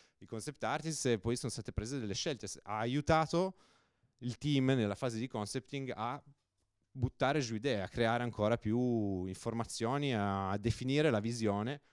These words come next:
ancora meglio. La, la visione anche un po' in un gioco è quella che, eh, è un po' il faro in cui se ad un certo punto durante lo sviluppo c-, ti perdi un po' artisticamente, tu hai definito una visione,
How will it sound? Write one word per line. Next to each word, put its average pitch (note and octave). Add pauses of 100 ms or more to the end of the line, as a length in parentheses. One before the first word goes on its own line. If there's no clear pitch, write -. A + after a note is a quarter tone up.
ancora G#2+
meglio. G#2+
La, C3 (160)
la D3+
visione D#3+
anche C3
un C3
po' C#3
in C3+
un A#2+
gioco C#3 (320)
è G2
quella A2+
che, G2
eh, F2
è -
un A2
po' C3
il A#2+
faro G#2 (280)
in G#2
cui G#2+
se -
ad G#2
un G#2+
certo G#2+
punto A2+
durante G#2
lo G#2
sviluppo G2
c-, - (100)
ti G2+
perdi G2+
un G#2
po' F#2+
artisticamente, G2
tu G#2
hai F#2
definito F#2+
una F2+
visione, G2+